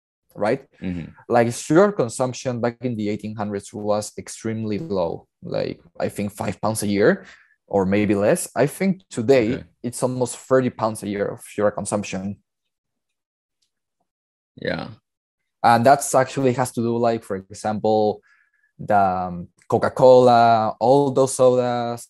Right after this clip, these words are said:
Speaker 1: the, even yogurt, um, even fruit, be-, believe it or not, like orange juice, that can be, like, pretty bad for you. <laughs>
Speaker 2: Yeah. So what are you supposed to look at on the label then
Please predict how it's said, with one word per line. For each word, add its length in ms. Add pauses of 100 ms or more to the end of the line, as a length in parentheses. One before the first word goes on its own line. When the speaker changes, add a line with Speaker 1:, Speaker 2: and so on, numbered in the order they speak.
(120)
Speaker 1:
the, 280
even 300
yogurt, 720 (240)
um, 520 (1000)
even 240
fruit, 260 (240)
be-, 140
believe 340
it 40
or 80
not, 160
like 200
orange 300
juice, 260
that 220
can 120
be, 120
like, 220
pretty 300
bad 200
for 140
you. 260
<laughs> 40 (1900)
Speaker 2:
Yeah. 360
So 160
what 160
are 20
you 100
supposed 340
to 60
look 220
at 240
on 140
the 100
label 380
then 320